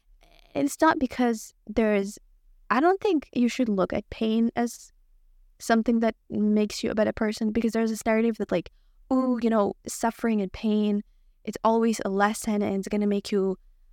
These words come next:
a better version of you, and you should be pr-, you should be grateful and you should be thankful, and you should just, like,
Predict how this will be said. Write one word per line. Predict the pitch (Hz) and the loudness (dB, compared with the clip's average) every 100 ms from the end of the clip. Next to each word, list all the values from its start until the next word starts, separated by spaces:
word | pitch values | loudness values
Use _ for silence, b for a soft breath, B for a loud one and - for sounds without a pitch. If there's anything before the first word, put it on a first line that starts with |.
| - | -6
a | |
better | 196 214 | 0 2
version | 208 226 233 | 2 2 2
of | 214 | 2
you, | 208 226 226 | 2 2 0
and | 208 | -2
you | |
should | - | -4
be | - 214 _ - | -6 -6 _ -8
pr-, | 254 214 | -8 -4
you | 220 | -6
should | - | -4
be | 226 214 _ - | -6 -8 _ -2
grateful | 240 277 - 285 269 | 4 4 4 2 2
and | - 220 | 2 0
you | 196 | -2
should | - 214 | -4 -8
be | |
thankful, | 185 - 269 - 269 269 | -4 2 2 4 0 0
and | 208 202 | -2 -4
you | |
should | 196 - | -4 -6
just, | 190 - | -6 -4
like, | 185 | -6